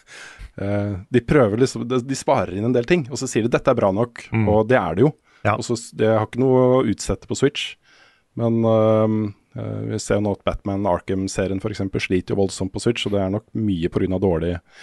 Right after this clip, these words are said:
Speaker 1: konvertering.
Speaker 2: Ja.
Speaker 1: Eh, men det er et par andre tilfeller også hvor de har måttet gi ut en streaming. Altså du må streame spillet i stedet for å installere det på, på, eh, minnekortet, liksom.
Speaker 2: Mm.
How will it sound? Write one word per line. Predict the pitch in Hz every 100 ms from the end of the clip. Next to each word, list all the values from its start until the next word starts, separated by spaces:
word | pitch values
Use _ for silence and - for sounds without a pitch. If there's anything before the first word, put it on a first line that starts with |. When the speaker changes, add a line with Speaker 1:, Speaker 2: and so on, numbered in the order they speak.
| - - -
Speaker 1:
konvertering. | 98 92 87 123 _ _ 120
Speaker 2:
Ja. | 104 98
Speaker 1:
Eh, | 98 98 101 104
men |
det | 101
er | 95 104
et | -
par |
andre | 101 87 87
tilfeller | 95 - 95 95 95
også | -
hvor | 127 110
de | 101
har | 98
måttet | 92 113 98
gi |
ut | 85 -
en | 95
streaming. | - 98 85 80 92 90 _ _ - _ _ -
Altså | 98
du | 95
må | 101
streame | - 104 80 82
spillet | - 92 90
i | 101
stedet | 95 92
for | 95
å | 98 98 92 95 -
installere | 101 - 98 87 87
det | 95
på, | - 101 101 101 98 98 -
på, | 101
eh, | 101 98 101 101
minnekortet, | 104 87 92 -
liksom. | 95 104 147 -
Speaker 2:
Mm. | 110 92